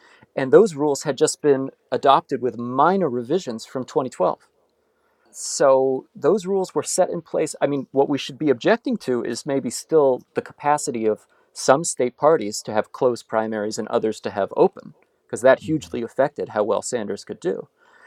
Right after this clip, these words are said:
Speaker 1: Um, but that goes back to party federalism. The decentralized nature of this party is, is those states get to decide how they run their own primaries.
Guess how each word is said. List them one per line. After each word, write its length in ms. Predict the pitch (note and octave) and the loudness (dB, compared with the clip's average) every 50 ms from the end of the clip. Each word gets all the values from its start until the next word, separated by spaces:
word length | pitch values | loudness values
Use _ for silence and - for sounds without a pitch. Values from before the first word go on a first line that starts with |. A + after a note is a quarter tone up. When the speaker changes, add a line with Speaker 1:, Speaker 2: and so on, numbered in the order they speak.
| - - - _ _ _ _ _ - | -20 -20 -20 _ _ _ _ _ 2
Speaker 1:
Um, 360 | B2 A#2+ B2 B2 B2 B2 - - | 4 4 4 4 2 -2 -2 0
but 120 | - - - | 2 4 4
that 140 | D3 D3 | 4 4
goes 140 | - D#3 C#3 | 2 0 -2
back 220 | - D3+ D3 D3+ - | 0 0 0 0 -2
to 80 | - | -6
party 240 | - - E3 D#3+ E3 | -4 0 0 0 0
federalism. 640 | - - G3+ G#3 A#3 F3 B2+ - - - - - _ _ _ | 0 0 0 2 0 -2 -2 -4 -8 -10 -16 -20 _ _ _
The 80 | - | -14
decentralized 760 | G#2+ - C3 C3+ - - D3+ C3+ - - D3 C#3 C3+ C3+ - | -8 -6 -6 -4 -2 -2 -2 -2 -2 0 2 4 4 4 2
nature 260 | C#3 C3 B2+ - - | -2 -6 -4 -4 -4
of 80 | C3 A#2+ | -4 -4
this 120 | C3 - | -6 -10
party 340 | - - D#3+ E3+ F3 D3 - - | -4 0 0 0 2 0 -2 -4
is, 220 | A2+ A2 - - - | -6 -6 -8 -10 -8
is 240 | - A#2+ A#2+ A2 A2+ | -6 -6 -6 -2 2
those 240 | A2+ A#2 B2 A#2+ - | 2 2 2 2 0
states 520 | - - - D3+ F#3+ G3+ - - - - | -4 0 2 2 2 2 -2 -8 -12 -6
get 180 | - A#2+ G#2+ - | -4 -4 -4 -4
to 80 | - | -8
decide 520 | - - - - - G#2 G#2 G2+ G2+ - - - _ _ _ _ _ _ _ _ _ | -14 -14 -10 -4 0 2 2 2 0 -2 -8 -16 _ _ _ _ _ _ _ _ _
how 260 | - - - A#2 G#2+ | -8 0 4 4 4
they 280 | G#2 A2 G#2 G2+ G2+ - - | 4 4 2 0 0 -4 -6
run 260 | - A#2 A2 G#2 G#2 | -2 0 2 2 2
their 140 | G2+ G2+ F#2+ | 0 -4 -4
own 120 | - - - | -6 -10 -10
primaries. 600 | - - - - - - - - C#3+ - - | -8 -8 -8 -8 -12 -16 -20 -20 -20 -20 -20